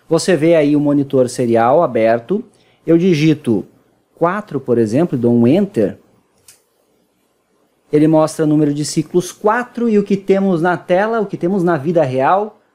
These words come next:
quatro pulsos invertidos. Tá aqui. Um, dois, três, quatro.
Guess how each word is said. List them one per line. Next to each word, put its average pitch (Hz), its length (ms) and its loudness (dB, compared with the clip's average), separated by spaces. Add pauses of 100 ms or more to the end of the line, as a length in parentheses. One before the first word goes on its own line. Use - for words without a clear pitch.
(340)
quatro 214 420 -4
pulsos 175 600 -2
invertidos. 160 960 -2 (640)
Tá 131 140 0
aqui. 127 400 -4 (540)
Um, 185 320 2 (160)
dois, 127 500 0
três, - 640 -4 (120)
quatro. 175 520 -4